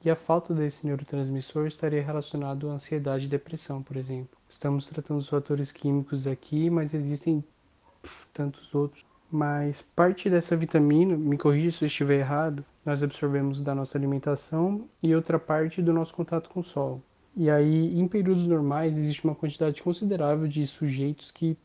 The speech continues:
têm uma falta dessa vitamina, principalmente por causa dessa falta do, do contato com o sol. Porém, ficando em casa,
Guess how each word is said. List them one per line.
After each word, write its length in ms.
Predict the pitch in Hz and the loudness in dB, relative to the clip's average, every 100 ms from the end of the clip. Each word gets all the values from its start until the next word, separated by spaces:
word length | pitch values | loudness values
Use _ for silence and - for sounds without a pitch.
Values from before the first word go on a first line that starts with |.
| _ _ | _ _
têm 160 | 170 185 | 0 2
uma 160 | 190 | 0
falta 280 | - 151 147 | -2 -2 -2
dessa 200 | 139 147 | -2 -2
vitamina, 640 | 139 143 135 139 170 175 170 _ _ | -2 -4 -2 0 0 -2 -6 _ _
principalmente 480 | - 151 - 147 135 | -2 -2 0 -2 -4
por 60 | - | -2
causa 220 | 143 139 | 0 0
dessa 200 | 135 143 | -2 -6
falta 480 | - - 151 147 147 | -8 -10 -10 -6 -4
do, 380 | 139 135 135 131 | -2 -2 -2 -4
do 100 | - | -6
contato 540 | - 135 - 139 139 - | -4 -4 -2 -2 -4 -6
com 120 | 135 | -6
o 40 | |
sol. 420 | - 147 151 165 - | -4 -2 -2 -2 -8
Porém, 300 | - 180 185 | 2 6 6
ficando 340 | 180 185 185 180 | 4 0 2 2
em 80 | 180 | 2
casa, 540 | 165 160 175 190 | 2 2 2 2